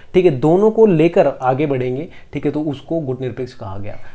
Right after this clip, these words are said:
उनको ये डर था कि अब कहीं यार मैं मान लो पूंजीवादी की तरफ जाऊं, अमेरिका की तरफ,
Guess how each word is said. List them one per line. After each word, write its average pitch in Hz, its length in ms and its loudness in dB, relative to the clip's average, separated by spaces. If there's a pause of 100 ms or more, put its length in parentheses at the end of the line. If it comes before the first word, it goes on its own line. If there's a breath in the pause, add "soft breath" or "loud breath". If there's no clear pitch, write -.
(120)
उनको 185 240 2
ये 233 120 4
डर 175 120 4
था 190 140 2
कि 190 100 0
अब 196 320 -6
कहीं 190 120 0
यार 196 160 0
मैं 190 400 0
मान 160 200 -2
लो 180 100 0
पूंजीवादी 170 460 0
की 170 60 -2
तरफ 165 160 -4
जाऊं, 151 380 -6
अमेरिका 143 300 -2
की 147 100 -6
तरफ, 147 340 -4